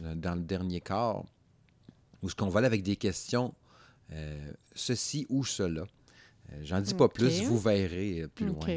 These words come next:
Speaker 1: euh, dans l'émission.
Speaker 2: C'est-tu un piège ?
Speaker 1: Non, non, pas pantoute.
Speaker 2: Ok.
Speaker 1: Mais je vais te, je vais, on, on va voir, euh, tes choix. Puis moi-même, en faisant la liste des, euh, ceci ou cela, euh,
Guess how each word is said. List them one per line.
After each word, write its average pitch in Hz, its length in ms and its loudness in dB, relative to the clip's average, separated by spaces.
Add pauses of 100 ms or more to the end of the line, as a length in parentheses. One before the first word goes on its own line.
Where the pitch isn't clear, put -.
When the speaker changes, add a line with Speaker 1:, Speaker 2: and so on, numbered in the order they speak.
Speaker 1:
euh, 254 60 -4 (360)
dans 85 140 -4
l'émission. 82 360 -6 (140)
Speaker 2:
C'est-tu - 380 -2
un 214 160 4
piège ? 254 680 0 (480)
Speaker 1:
Non, 120 160 8
non, 113 180 4
pas 113 140 0
pantoute. 180 460 0 (100)
Speaker 2:
Ok. - 140 -2
Speaker 1:
Mais 123 100 8
je 110 60 6
vais 131 100 10
te, 127 220 8
je 107 100 2
vais, 127 60 4
on, 120 240 4
on - 20 8
va 131 140 10
voir, 139 420 8
euh, 117 80 8
tes 113 240 4
choix. 123 340 2
Puis 123 140 -2
moi-même, 135 360 4
en 113 60 4
faisant 107 300 0
la 104 160 2
liste 107 380 0
des, 90 340 0
euh, 82 100 -4 (200)
ceci - 500 -4
ou 110 140 -4
cela, 101 420 0 (600)
euh, 82 520 -4